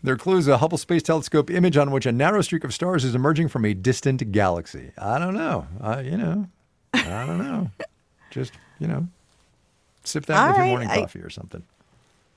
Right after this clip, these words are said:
Speaker 2: I guess if that's how we go down, there are worse ways to go.
Speaker 1: I'm, I'm okay with
Speaker 2: Uh,
Speaker 1: that.
Speaker 2: <laughs> so my last one is a very D C story. Anybody who hasn't spent much time in the city,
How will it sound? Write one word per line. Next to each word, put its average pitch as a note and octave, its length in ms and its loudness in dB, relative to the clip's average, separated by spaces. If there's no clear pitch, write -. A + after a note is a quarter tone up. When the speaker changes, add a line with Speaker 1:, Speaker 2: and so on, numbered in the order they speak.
Speaker 2:
I G3+ 140 -4
guess F#3 260 0
if B3+ 100 -6
that's C4+ 260 0
how C#4 160 0
we C4+ 100 0
go B3+ 160 0
down, C4+ 280 0
there G#3 120 -2
are G#3 80 -2
worse G#3 240 -6
ways A#3+ 200 -2
to A#3 80 -4
go. A#3+ 440 4
Speaker 1:
I'm, G1+ 320 -6
I'm - 180 -2
okay A3 140 -4
with - 60 -2
Speaker 2:
Uh, A3+ 300 6
Speaker 1:
that. - 920 -6
Speaker 2:
<laughs> - 600 -20
so G#3 560 6
my G#3+ 180 6
last G#3+ 320 6
one G3 280 0
is F3+ 440 -4
a F#3+ 120 -2
very F#3 1000 2
D F3+ 180 0
C F3 640 -2
story. E3+ 720 2
Anybody G#3 560 4
who F#3+ 80 4
hasn't E3 320 2
spent - 180 -10
much E3+ 200 -6
time E3+ 220 -2
in D#3+ 60 0
the D#3+ 80 -2
city, D3+ 500 -2